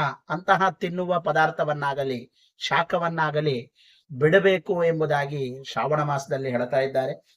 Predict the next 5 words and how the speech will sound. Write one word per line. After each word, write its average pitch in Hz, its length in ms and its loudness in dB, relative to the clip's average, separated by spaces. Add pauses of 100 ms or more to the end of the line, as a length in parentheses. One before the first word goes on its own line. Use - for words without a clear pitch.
ಹಾಗಾಗಿ 175 600 2 (360)
ನಾವು 180 300 2 (440)
ಯಾವುದಾದರೂ 190 680 6
ಒಂದು 175 260 0
ವಸ್ತುವನ್ನ, 170 520 0